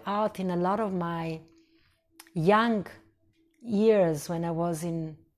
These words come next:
my be-, twenty, thirties, up to my forty, because I was in my forty already by then. I realized that a lot of my sexual manipulation that harm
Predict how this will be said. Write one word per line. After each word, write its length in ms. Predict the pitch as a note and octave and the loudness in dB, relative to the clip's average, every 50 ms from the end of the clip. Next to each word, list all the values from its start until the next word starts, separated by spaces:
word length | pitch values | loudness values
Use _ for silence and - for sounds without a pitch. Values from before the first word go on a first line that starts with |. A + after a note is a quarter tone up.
| _ _ _ _ _ _ - | _ _ _ _ _ _ -8
my 440 | F3+ F3+ F3 E3+ E3 E3 D#3+ D#3+ E3 | -4 -2 -2 -2 -2 -4 -4 -6 -8
be-, 220 | E3 F#3 F3+ - - _ _ _ _ _ | -6 -8 -8 -8 -10 _ _ _ _ _
twenty, 720 | - - - - G3+ G3+ A#3+ C4 B3 B3+ - - E3 C#3+ - - - - | -10 -8 -2 2 4 4 4 4 0 -2 -2 -4 -4 -4 -6 -6 -2 0
thirties, 640 | F#3+ G3 G#3+ A3 G#3+ - - E3 D3+ D3 C#3+ - - D4+ | 2 2 2 0 -2 -6 -6 -4 -4 -4 -4 -4 0 2
up 180 | C4+ B3+ - - | 2 2 0 0
to 100 | - A#3 | -2 -2
my 180 | F#3 E3+ E3 D3+ | 0 0 -2 -4
forty, 460 | - - - C4 C4+ B3+ - - D#3+ | -4 -2 -2 -2 -2 -2 -4 -6 -8
because 440 | C#3+ D#3 D3 - - F3 E3 D3 E3+ | -8 -8 -10 -10 -8 -8 -8 -6 -6
I 60 | E3 | -6
was 260 | D#3 E3 G3 G#3 G3 | -4 -2 -2 -2 -4
in 120 | G3+ F3+ | -4 -4
my 140 | E3+ E3 E3 | -4 -4 -6
forty 440 | D#3 - - B3 C4+ C#4 - - F3+ | -6 -6 -4 -4 -4 -4 -4 -6 -6
already 300 | E3 D#3+ D#3+ D#3 D3 D#3+ | -6 -6 -6 -6 -6 -8
by 240 | C#3+ D3 D3+ D3+ D3+ | -8 -8 -8 -8 -10
then. 400 | D3+ D#3 D3+ D3+ D3+ D3+ D#3 D3+ _ _ _ _ _ _ _ _ _ _ _ _ _ _ _ _ _ _ _ _ _ _ _ _ _ _ _ _ _ _ _ _ _ _ _ | -10 -10 -12 -10 -12 -12 -14 -16 _ _ _ _ _ _ _ _ _ _ _ _ _ _ _ _ _ _ _ _ _ _ _ _ _ _ _ _ _ _ _ _ _ _ _
I 160 | - A3 A3 A3 | 0 2 4 6
realized 540 | A3 A3 G#3+ G#3 G#3 A3 A#3+ C4+ C#4 B3 | 6 6 8 8 8 8 8 8 8 6
that 140 | A#3 G#3 G3 | 4 4 2
a 60 | G#3 | 4
lot 220 | G3+ G3 G#3+ A#3+ B3+ | 2 4 4 4 2
of 100 | B3 G#3 | 2 0
my 140 | G3+ F#3+ F3+ | 0 -2 -2
sexual 560 | E3+ - - - A3+ A3+ - - - A3+ G3+ | -2 -4 -4 -4 -4 -4 -4 -6 -6 -4 -4
manipulation 1120 | G3+ F#3+ F#3+ F#3+ F3 - - F#3 F3 F3 F#3 G3 G#3+ G3+ - - - F3 E3 E3 E3 D#3+ D#3 - _ _ _ - _ _ _ _ _ _ - - | -2 -2 -2 -4 -4 -4 -4 -4 -2 0 0 0 0 -2 -6 -10 -8 -8 -8 -8 -8 -10 -12 -16 _ _ _ -20 _ _ _ _ _ _ -16 -8
that 260 | D#3+ D3+ F#3 F#3 F3+ | -4 -2 -2 -2 -2
harm 800 | - - - - - A#3+ A#3+ A#3 G3+ F3+ F3 E3 D#3+ D#3+ D#3+ D3+ | -4 -10 -10 -2 2 4 4 6 4 2 -2 -4 -6 -8 -10 -14